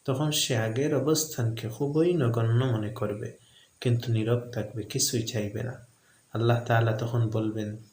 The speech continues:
"তুমি কিছু চাইবে না?" জান্নাতি বলবে, "বহু চেয়েছি, এখন চাইতে শরম লাগছে।"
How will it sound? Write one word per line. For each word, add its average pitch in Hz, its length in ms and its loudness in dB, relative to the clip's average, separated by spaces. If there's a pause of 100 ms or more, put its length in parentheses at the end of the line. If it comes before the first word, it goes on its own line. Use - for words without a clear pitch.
"তুমি 131 220 2
কিছু 123 500 0
চাইবে 123 440 0
না?" 110 280 -6 (460)
জান্নাতি 113 440 0
বলবে, 107 460 -4 (380)
"বহু 147 340 2
চেয়েছি, - 600 0 (400)
এখন 156 520 -2 (600)
চাইতে 139 440 2
শরম 117 500 0
লাগছে।" - 540 -4